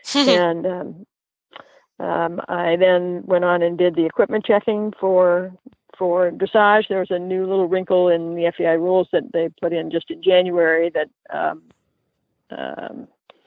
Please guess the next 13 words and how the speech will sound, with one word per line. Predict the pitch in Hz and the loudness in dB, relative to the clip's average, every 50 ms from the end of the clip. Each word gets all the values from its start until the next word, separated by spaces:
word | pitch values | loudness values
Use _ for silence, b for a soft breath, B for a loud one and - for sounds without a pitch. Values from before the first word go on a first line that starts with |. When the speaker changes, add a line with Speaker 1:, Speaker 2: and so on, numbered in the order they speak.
| B B B B B B B B B B B B B B B B B B B B B - _ - | B B B B B B B B B B B B B B B B B B B B B -18 _ 0
Speaker 2:
quantified | - 240 247 247 269 269 - - 202 185 180 185 185 185 185 - | 4 4 4 4 2 0 2 4 4 6 6 4 4 2 0 -8
what | - 196 190 185 185 180 - _ - - - _ _ _ _ _ | -8 -2 0 0 0 0 -2 _ -14 -20 -20 _ _ _ _ _
the | 190 202 190 | -4 0 0
F | 190 202 - | 0 0 2
E | 208 190 | 0 2
I | 185 180 180 180 180 175 - - | 2 2 2 2 2 2 0 -2
accepts | - - - - 196 175 160 - - - | -8 -14 -4 0 0 0 0 -2 -8 -12
as | 165 - - | -14 -2 2
far | 170 156 160 | 2 2 2
as | 165 - - | 0 -4 -4
tightness | - 170 - - - - - | -2 -2 -2 -2 -6 -8 -8
in | 160 151 | -10 -8
cavesons, | - - 196 185 180 185 180 - 190 185 180 175 175 180 | 0 2 2 2 2 0 2 2 2 2 2 0 -4 -6